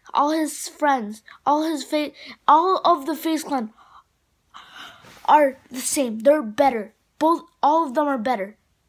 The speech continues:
I'm not ma-, I'm not hating on him, but you better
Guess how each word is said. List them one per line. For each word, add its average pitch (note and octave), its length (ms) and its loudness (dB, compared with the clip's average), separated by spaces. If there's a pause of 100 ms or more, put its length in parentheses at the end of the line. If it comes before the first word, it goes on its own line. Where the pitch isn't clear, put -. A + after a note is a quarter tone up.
(680)
I'm C#4 200 0
not D#4+ 240 4
ma-, D#4 200 -4
I'm D4 140 -2
not D#4 200 0
hating C#4+ 520 -6
on C4+ 220 -2
him, C4+ 160 -6 (280)
but A#3+ 400 -2 (680)
you C4 160 -4
better C4 440 -2